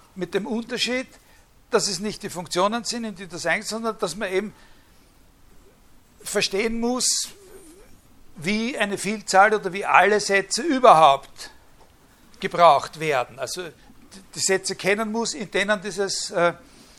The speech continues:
dieses Wort vorkommt. Jetzt ist eine interessante Frage in der Wittgenstein-Auslegung.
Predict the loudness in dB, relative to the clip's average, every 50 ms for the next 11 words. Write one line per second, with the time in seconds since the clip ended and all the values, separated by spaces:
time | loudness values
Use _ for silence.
0 | -20 -20 -14 -10 -10 -8 -8 -2 0 0 0 0 -2 -2 -2 -2 -2 -4 -10 -12
1 | -14 -14 -20 -20 -20 _ -20 -20 -20 -20 -20 -20 -20 -20 -20 _ -20 -20 -20 -20
2 | -20 -20 _ -20 _ _ -20 -20 _ _ _ -20 _ _ _ -20 _ -20 _ _
3 | _ -20 _ _ _ _ _ _ _ _ _ _ _ _ _ _ _ _ _ _
4 | -20 -20 -20 -20 -20 -20 -20 -20 -20 -20 -20 -8 2 2 2 2 2 0 4 4
5 | 6 6 4 -2 -2 -4 0 4 4 4 4 2 -4 -6 -2 0 2 4 4 4
6 | 4 2 -4 -4 -6 -14 -18 -14 -12 -10 -2 -2 -2 -2 -2 -10 -6 -8 -6 -6
7 | 0 2 2 2 2 0 -6 -10 -12 -12 -14 -14 -10 0 2 2 2 2 0 0
8 | 0 0 4 4 2 2 2 -6